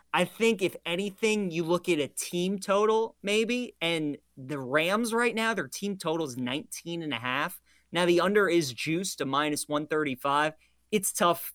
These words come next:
for me to see the, the Rams getting to twenty points. I just, I can't see it. I know the Raiders' defense has been gettable at times, but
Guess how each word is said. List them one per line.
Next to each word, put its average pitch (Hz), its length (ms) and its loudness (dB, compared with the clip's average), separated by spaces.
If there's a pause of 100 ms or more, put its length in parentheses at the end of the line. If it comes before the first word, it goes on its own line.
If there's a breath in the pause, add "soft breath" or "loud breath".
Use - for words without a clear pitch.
for 151 180 0
me 143 180 2
to 127 100 -4
see 127 560 -4
the, 120 380 -6
the 123 140 -8
Rams 123 400 -4
getting 120 220 -2
to 104 60 -10
twenty 120 340 -6
points. 113 500 -8
I 139 100 -2
just, 127 340 -4
I 147 60 -2
can't 147 340 -2
see 156 260 2
it. 151 120 2 (260 soft breath)
I 202 120 4
know 220 180 8
the 185 80 4
Raiders' 180 400 4
defense 180 680 0
has 160 180 0
been 143 160 -4
gettable 170 460 2
at - 80 -6
times, 175 480 0
but 147 340 2